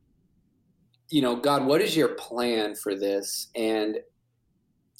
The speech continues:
we believe that you're not finished yet. We believe that your promises are irrevocable. And, and you have to stand on that. But I'll tell you, it is very difficult because it's, it,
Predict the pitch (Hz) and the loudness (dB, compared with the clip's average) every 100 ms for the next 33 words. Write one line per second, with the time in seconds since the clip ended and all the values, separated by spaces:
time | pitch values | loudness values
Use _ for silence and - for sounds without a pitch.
0 | - 131 147 139 123 123 117 113 113 113 | 2 4 6 4 6 4 4 2 2 2
1 | 117 113 113 113 - - 147 156 147 143 | 4 4 2 -2 -4 -2 0 0 0 2
2 | 135 123 123 113 117 113 - 113 - 120 | 2 2 -2 0 0 0 -2 -4 -2 -4
3 | 117 - 110 107 - 104 98 101 113 - | -2 -2 -2 -2 -2 0 0 2 2 2
4 | 113 107 107 - - - - - - 139 | 0 0 0 -4 -20 -20 -20 -20 -6 0
5 | 135 135 - 139 147 156 190 202 196 - | 2 2 0 2 4 4 0 -2 -2 0
6 | 175 202 180 120 113 123 143 151 185 185 | 0 2 2 2 2 4 4 4 4 4
7 | 160 151 196 151 180 180 151 151 165 - | 4 4 2 2 2 4 2 2 -2 -2
8 | 92 - - 123 120 135 127 - 131 131 | -2 -4 -6 -4 0 2 2 0 -2 -2
9 | - - 131 | -4 -2 -2